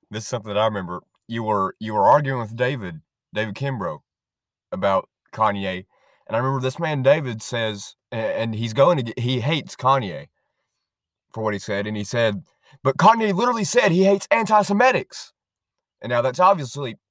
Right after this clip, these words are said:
that w-, there, you don't have to go too deep into that to realize how stupid that is. Like, he, he does not know what he's talking about. He, he literally used the wrong term to begin with. Now, again, I'm not taking sides in this situation. I'm just saying that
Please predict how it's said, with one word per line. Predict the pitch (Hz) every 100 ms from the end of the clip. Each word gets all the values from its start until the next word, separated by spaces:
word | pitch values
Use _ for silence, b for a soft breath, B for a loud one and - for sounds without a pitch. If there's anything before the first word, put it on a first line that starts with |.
| _
that | 127 - _
w-, | 135 - _ _ _ _ _ _ -
there, | 135 135 - _ _ _ _ _ -
you | 135
don't | -
have | 190 180
to | 131
go | 135 131 -
too | 139
deep | 135 135
into | 117
that | 92 90 - _ _
to | 113
realize | 120 98 104
how | 98
stupid | - 120 95 85 _ _ _ _ _
that | 87 87
is. | 82 80
Like, | - -
he, | 101 -
he | 98
does | 95
not | 110 113
know | 117 113
what |
he's | 92 -
talking | 101 -
about. | 78 76 _ _ _ _ _ _ _ _ - -
He, | 113 104 143
he | 123
literally | 123 139 131
used | 127 110
the | 98
wrong | 110 127 117
term | 120 127 120 95 - _ -
to |
begin | 101 113 113
with. | 82 - _ _ _ _ _ _ _ _ _ _ _ _ -
Now, | 117 123
again, | 139 123
I'm |
not | 123 113
taking | 131 101
sides | 131 127 110 98
in |
this | 92 -
situation. | 95 95 90 92
I'm | 87
just | 90 -
saying | 98 85
that | 87